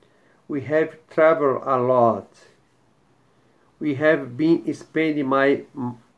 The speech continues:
in my, spend most of my time running from the one place to another.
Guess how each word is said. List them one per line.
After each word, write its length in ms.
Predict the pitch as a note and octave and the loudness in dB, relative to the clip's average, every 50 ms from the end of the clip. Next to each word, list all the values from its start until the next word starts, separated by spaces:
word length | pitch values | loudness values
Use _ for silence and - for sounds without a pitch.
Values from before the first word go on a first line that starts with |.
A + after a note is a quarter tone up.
| _ _ _ _ _ _ | _ _ _ _ _ _
in 300 | - C3+ B2+ B2 - A#2 - | -8 -6 -6 -4 -6 -8 -8
my, 340 | - A#2+ B2 B2+ A#2 - - _ _ - G#2 - - _ - - | -4 -2 -2 -2 -2 -4 -8 _ _ -16 -16 -16 -16 _ -20 -20
spend 560 | - - - _ _ D3 D3 D#3 D#3 D3 D3 C3 | -20 -20 -20 _ _ 0 0 0 0 -2 -4 -4
most 420 | C3 C#3 D3 D3+ D3+ D3+ - - _ _ _ _ _ | -2 0 0 0 0 -2 -6 -20 _ _ _ _ _
of 320 | - D#3 D3+ D3 - - - | 0 0 0 0 -2 -12 -4
my 200 | C3 B2 B2 B2 | -2 -2 -2 -2
time 400 | A#2+ A#2+ - D#3+ E3 D#3+ D#3 D3 | -4 -6 -4 -4 -2 -2 -2 -2
running 460 | C#3 B2 A#2+ C3+ D3 D3+ D3+ C#3+ C3 | -2 0 0 0 0 0 0 -2 -4
from 360 | - - - C3+ C#3+ C#3+ C#3 | -6 -6 -2 0 0 0 0
the 120 | C3 C#3 A#2+ | -2 -2 -2
one 420 | A2+ B2+ C3 C3 B2+ B2 A#2+ A#2+ - - | -2 -2 -2 -2 -2 -4 -8 -12 -12 -4
place 380 | C3+ D3 D3+ D3+ C#3+ - - _ _ | -2 0 0 0 -2 -6 -20 _ _
to 200 | - - C#3 C#3+ | -12 -6 -4 -2
another. 580 | C3+ B2+ B2 C3 C3 C3 B2 A2 G#2+ G2 F#2+ | -2 0 0 2 2 2 2 0 -6 -10 -12